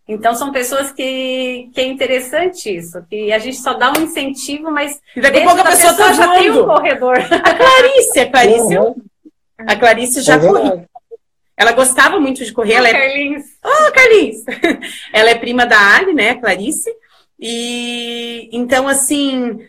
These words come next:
Speaker 2: a gente, ela já corria, ela gostava de correr, ela sempre gostou. Eles iam treinar na Tigre e tudo, mas nunca tinha participado de prova.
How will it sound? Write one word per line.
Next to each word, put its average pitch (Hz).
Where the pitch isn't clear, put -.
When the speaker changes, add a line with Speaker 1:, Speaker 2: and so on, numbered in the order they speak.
Speaker 2:
a 233
gente, 262
ela 240
já 254
corria, 403
ela 190
gostava 254
de -
correr, 165
ela 165
sempre 247
gostou. 269
Eles 226
iam 262
treinar 196
na 196
Tigre 214
e 214
tudo, 233
mas 240
nunca 254
tinha 277
participado 233
de 196
prova. 208